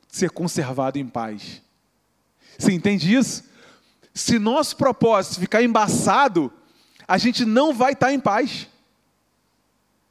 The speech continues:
E eu quero alertar você, despertar você nessa noite, você que está vendo o vídeo nessa, né,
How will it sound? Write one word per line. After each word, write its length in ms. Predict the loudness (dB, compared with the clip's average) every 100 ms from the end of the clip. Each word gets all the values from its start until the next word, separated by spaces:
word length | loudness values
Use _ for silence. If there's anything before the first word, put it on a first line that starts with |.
| _ _ 0
E 40 |
eu 80 | 2
quero 180 | 4 2
alertar 340 | 2 2 2
você, 500 | 2 2 2 2 0 -2 -4
despertar 460 | 0 2 2 2
você 260 | 2 2 0
nessa 220 | 0 0
noite, 340 | 2 2 0 -8 -8
você 180 | -4 -4
que 60 | 0
está 140 | 0
vendo 260 | 2 0 0
o 60 |
vídeo 300 | 0 -2 0
nessa, 300 | -2 -2 -2
né, 200 | -2 -4